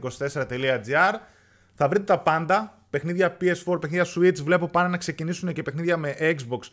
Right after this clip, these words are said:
ε, σιγά σιγά. Κονσόλες, συλλεκτικές εδο-, εκδόσεις, προβολικά μέσα,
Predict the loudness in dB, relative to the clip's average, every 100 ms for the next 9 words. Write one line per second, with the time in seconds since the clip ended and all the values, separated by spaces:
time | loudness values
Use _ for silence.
0 | _ _ _ -2 2 2 2 4 4 4
1 | 0 4 6 6 0 _ _ _ -2 0
2 | 2 4 4 4 0 -2 -6 0 0 0
3 | -2 -2 -2 -4 0 2 2 -2 -2 -2
4 | 0 -2 0 0 0 -2 -2 -2 0 0